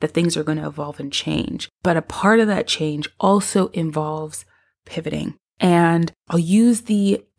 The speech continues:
analogy that I used with a client years ago when I first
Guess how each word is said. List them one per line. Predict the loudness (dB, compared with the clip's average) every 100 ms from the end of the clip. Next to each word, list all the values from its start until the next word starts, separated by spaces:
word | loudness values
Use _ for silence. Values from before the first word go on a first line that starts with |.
| -2
analogy | 0 2 0 0 0 0
that | 0
I | 0
used | 0 2 2 0
with | -2
a |
client | -4 -6 -6 -6 -6 -8 -12 _ _ _
years | -8 0 2 2 2
ago | 2 2
when | 0 -4
I | -6
first | -12 -2 4 4 4 0 -4